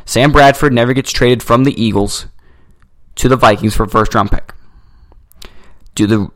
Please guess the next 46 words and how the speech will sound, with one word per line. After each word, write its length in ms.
Eagles 280
end 140
up 80
taking 260
Carson 300
Wentz 380
or 80
keeping 300
Sam 220
Bradford? 400
It's 160
just 200
an 100
enti-, 400
there 140
was 120
an 80
article 580
that 120
I, 140
I 80
can't 180
remember 220
who 60
it 20
was 120
by, 360
but 200
it 60
was, 140
it 60
was 100
a 40
fantastic 500
article 280
that 180
really 280
broke 400
down 280
literally 440
how 180
Teddy 260
Bridgewater 420
changed 380
the 120
trans-, 320